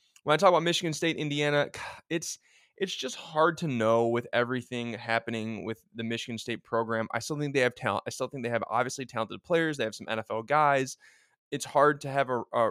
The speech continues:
real, like, referendum on, like, Mel Tucker as a coach in this season 'cause there's so much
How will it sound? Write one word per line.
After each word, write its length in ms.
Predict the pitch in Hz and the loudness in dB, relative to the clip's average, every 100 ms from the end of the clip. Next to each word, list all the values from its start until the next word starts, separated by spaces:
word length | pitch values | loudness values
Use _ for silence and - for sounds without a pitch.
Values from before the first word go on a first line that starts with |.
| - | 0
real, 240 | 127 139 | -6 -2
like, 120 | 131 113 | 0 0
referendum 580 | 117 120 127 120 123 120 | -2 0 -2 0 0 -2
on, 140 | 113 | -2
like, 180 | 110 - | -4 -4
Mel 200 | 120 120 | -2 -2
Tucker 280 | - 131 120 | -4 -4 -4
as 140 | 110 | -4
a 60 | 110 | -6
coach 400 | 156 156 151 139 | 0 2 2 -4
in 80 | 117 | -8
this 180 | 110 | -8
season 340 | - 160 151 143 | -8 -6 -6 -6
'cause 140 | 123 | -8
there's 220 | 117 113 | -10 -6
so 360 | - - 175 175 | -4 -2 0 0
much 460 | 135 123 123 - | 2 0 0 -10